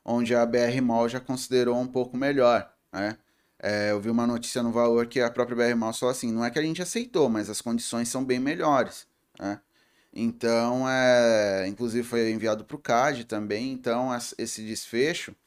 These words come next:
e esse possível acordo entre as duas empresas pode ajudar bastante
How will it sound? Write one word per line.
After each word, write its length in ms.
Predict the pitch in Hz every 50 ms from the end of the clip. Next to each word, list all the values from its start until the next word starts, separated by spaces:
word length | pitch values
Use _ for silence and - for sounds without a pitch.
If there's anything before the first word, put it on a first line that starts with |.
| _ _ _ - _ _ _ _ -
e 100 | - 107
esse 220 | 104 - - 107
possível 720 | - - 113 113 - - - 120 123 123 113 113 110 107
acordo 520 | 104 98 - - 127 123 135 131 120 117 110
entre 240 | 110 110 - 101
as 120 | 101 101 -
duas 340 | 107 104 101 98 90 - 98
empresas 580 | 87 92 - - 113 123 135 131 120 117 -
pode 480 | - - 120 120 117 117 117 113 117 113 _ _ _ _ - _ _ _ -
ajudar 460 | - - 113 110 107 117 107 113 110
bastante 840 | 104 110 117 123 - - - 113 107 107 107 110 - - 247 -